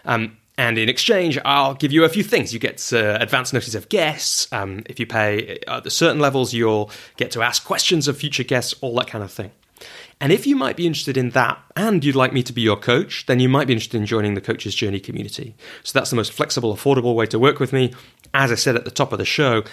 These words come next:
I also think in some ways it's the most effective way for a coach to learn from me. Everything I can,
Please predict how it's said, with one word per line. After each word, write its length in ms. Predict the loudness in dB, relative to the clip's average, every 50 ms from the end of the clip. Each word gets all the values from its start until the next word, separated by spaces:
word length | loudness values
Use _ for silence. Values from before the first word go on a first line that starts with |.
| -14 -6
I 80 | 0 2
also 240 | 2 4 4 2 0
think 180 | 0 0 -2
in 60 | -2 -2
some 200 | 2 2 4 4
ways 140 | 2 2
it's 80 | 0 -2
the 100 | -2 -2
most 160 | -2 -2 -2
effective 520 | -4 -10 -8 -4 -4 -4 -2 -2 -4 0 2
way 180 | 2 2 2
for 140 | 0 -4 -8
a 20 |
coach 380 | -10 -6 -2 -2 0 0 -2 -4
to 80 | -6 -4
learn 320 | -2 -2 -2 -2 -2 -4
from 240 | -4 -6 -6 -6 -6
me. 180 | -6 -8 -10 -14 -16 -20 -20 -18 -10 -4
Everything 380 | -2 0 2 2 2 2 2
I 100 | 2 2
can, 300 | 0 -2 -4 -4 -4 -6